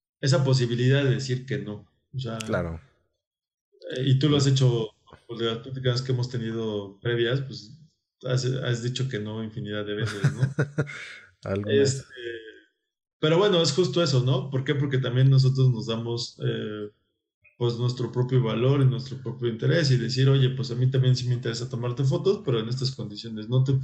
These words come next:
Speaker 1: funciona, pues, a mí no me funciona, pues, ni modo, ¿no?".
Speaker 2: Claro.
Speaker 1: Ahí ya veré, eh, esto que yo iba a colocar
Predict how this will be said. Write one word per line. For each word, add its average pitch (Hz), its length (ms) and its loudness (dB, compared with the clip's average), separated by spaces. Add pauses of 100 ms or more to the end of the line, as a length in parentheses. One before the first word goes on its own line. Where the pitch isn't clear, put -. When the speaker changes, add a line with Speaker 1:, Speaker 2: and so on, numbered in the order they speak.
Speaker 1:
funciona, 143 580 2
pues, 113 160 -8
a 113 60 -10
mí 127 320 -4 (240)
no 131 220 6
me 131 60 2
funciona, 156 600 0
pues, 117 220 -14
ni 131 80 4
modo, 151 360 2
¿no?". - 280 0 (360)
Speaker 2:
Claro. 113 200 0
Speaker 1:
Ahí 131 120 6
ya 135 120 6
veré, 131 500 2 (600)
eh, 113 640 -2 (160)
esto 131 220 2
que 135 100 6
yo 135 100 8
iba 147 140 4
a 139 80 0
colocar 135 600 2